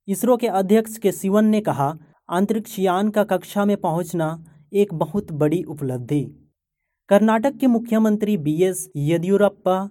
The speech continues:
ने मंत्रिमंडल में सत्रह मंत्री शामिल किए। रक्षा मंत्री राजनाथ सिंह ने आयात पर निर्भरता कम करने के लिए रक्षा उपकरणों के स्वदेशीकरण की आवश्यकता पर जोर दिया।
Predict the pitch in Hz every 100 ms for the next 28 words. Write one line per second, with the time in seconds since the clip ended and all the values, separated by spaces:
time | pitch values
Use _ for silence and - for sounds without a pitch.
0 | - 175 151 147 156 160 196 196 196 202
1 | 196 202 202 - 202 - 220 202 156 156
2 | 156 165 - 135 131 131 - 147 143 120
3 | - _ _ _ _ - 175 - 233 240
4 | 233 226 226 175 165 165 196 208 - -
5 | 214 208 202 208 - 143 165 175 208 -
6 | 190 185 170 151 165 165 175 170 175 196
7 | 202 208 214 214 220 185 185 196 - -
8 | 190 - - 233 190 165 185 185 196 202
9 | 202 175 160 165 - 156 156 160 180 208
10 | 196 190 196 196 190 196 - 160 160 156
11 | 147 151 151 151 143 123 131 123 120 131
12 | 131 113